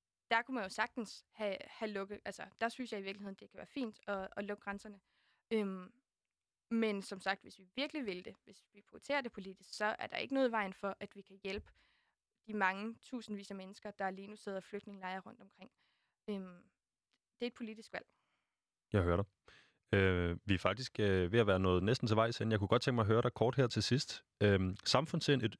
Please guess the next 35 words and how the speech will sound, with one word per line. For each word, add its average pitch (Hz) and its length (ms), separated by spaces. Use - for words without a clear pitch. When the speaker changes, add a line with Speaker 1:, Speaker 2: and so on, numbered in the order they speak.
Speaker 2:
ikke 120 140
et 117 100
nyt 117 140
ord, 117 200
men 98 140
et, 92 340
et 104 120
ord, 117 160
vi 110 60
alle 107 140
sammen 107 240
har, 90 220
øh, 87 200
lært 110 180
at - 80
kende 117 200
nu 113 180
og 98 160
har 90 100
haft 95 180
i - 20
munden 113 240
her 107 60
inden 104 100
for 101 80
de 101 60
sidste 113 220
par - 100
måneder. 101 260
Hvad 110 120
er 139 60
forskellen 113 580
i 98 60
dit 131 200
sind, - 220